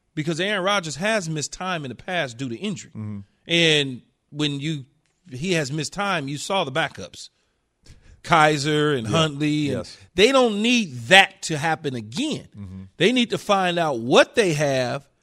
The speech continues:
Speaker 1: at the number two spot because right now they don't know.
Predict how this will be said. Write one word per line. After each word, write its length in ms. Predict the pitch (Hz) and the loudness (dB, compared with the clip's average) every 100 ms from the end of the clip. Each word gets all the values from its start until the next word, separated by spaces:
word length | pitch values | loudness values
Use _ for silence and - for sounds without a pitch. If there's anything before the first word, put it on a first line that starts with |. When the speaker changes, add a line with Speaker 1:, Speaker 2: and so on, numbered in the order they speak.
| _ _ - | _ _ 0
Speaker 1:
at 160 | 175 | 0
the 80 | 170 | 0
number 240 | 156 160 147 | 0 0 -2
two 300 | - - 320 | 0 2 2
spot 520 | - - 139 117 131 _ _ _ _ _ - | 0 -2 -2 -2 -6 _ _ _ _ _ -6
because 280 | 170 202 165 | -2 -2 0
right 180 | 190 190 | 0 0
now 160 | 220 | 0
they 120 | 175 | 0
don't 280 | 151 135 139 | 0 0 -2
know. 380 | 120 160 208 120 | -2 0 0 -4